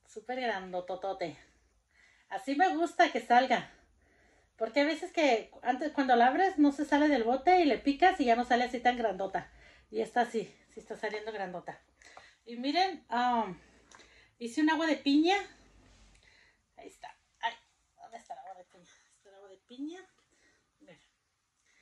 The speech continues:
Y con mi Roman. Ay, yo no lo sé pronunciar bien, miren.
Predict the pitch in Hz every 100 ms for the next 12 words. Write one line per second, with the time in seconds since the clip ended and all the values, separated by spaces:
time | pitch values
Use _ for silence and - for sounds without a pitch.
0 | _ _ _ - 214 214 208 196 240 233
1 | 175 156 156 151 _ _ _ _ _ _
2 | _ _ _ _ - 277 359 415 311 311
3 | 302 247 240 214 202 180 170 156 143